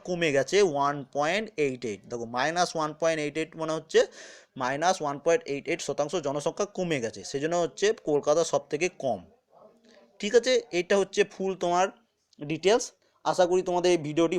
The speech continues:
ভালো লেগেছে। যদি ভালো লেগে থাকে প্লিজ লাইক করবে এবং কমেন্ট করে জানাবে কেমন লাগলো। এবং কোনো যদি, কোথাও যদি আমি কিছু ভুল বলে থাকি তাহলে তোমরা প্লিজ কমেন্ট করে জানাবে এবং অবশ্যই জানাবে যে কেমন লাগলো। আর একটি কথা, কাল থেকে আমি তোমাদের জন্য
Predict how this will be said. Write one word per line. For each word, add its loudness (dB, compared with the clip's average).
ভালো 6
লেগেছে। 2
যদি -4
ভালো 2
লেগে 2
থাকে 2
প্লিজ -4
লাইক 4
করবে 2
এবং -2
কমেন্ট 0
করে 4
জানাবে -2
কেমন -2
লাগলো। 2
এবং 2
কোনো 2
যদি, -4
কোথাও 4
যদি 0
আমি -2
কিছু -6
ভুল -2
বলে 4
থাকি 0
তাহলে 4
তোমরা 2
প্লিজ -6
কমেন্ট -2
করে 4
জানাবে -2
এবং -4
অবশ্যই -2
জানাবে 0
যে 0
কেমন -2
লাগলো। -6
আর 4
একটি -4
কথা, 4
কাল 4
থেকে -2
আমি -4
তোমাদের 0
জন্য -2